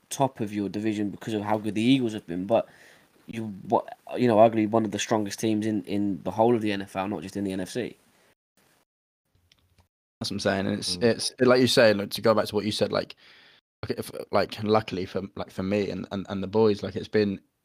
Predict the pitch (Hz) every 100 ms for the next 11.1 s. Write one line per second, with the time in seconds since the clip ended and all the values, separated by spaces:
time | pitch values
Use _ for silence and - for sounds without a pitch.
0 | _ _ _ _ _ _ - 117 117 -
1 | 117 110 107 92 95 107 104 104 - 107
2 | 110 110 113 117 - 160 151 104 113 -
3 | 113 107 98 90 123 - 98 90 90 87
4 | - - - 95 104 107 95 98 101 95
5 | 98 107 101 85 76 101 92 - - _
6 | 104 - 107 - 95 87 104 87 - -
7 | 101 - 107 98 104 85 90 92 113 101
8 | 95 101 95 - - 104 110 101 110 98
9 | 92 - 101 95 - - _ _ _ _
10 | _ _ _ 92 92 - - - 90 92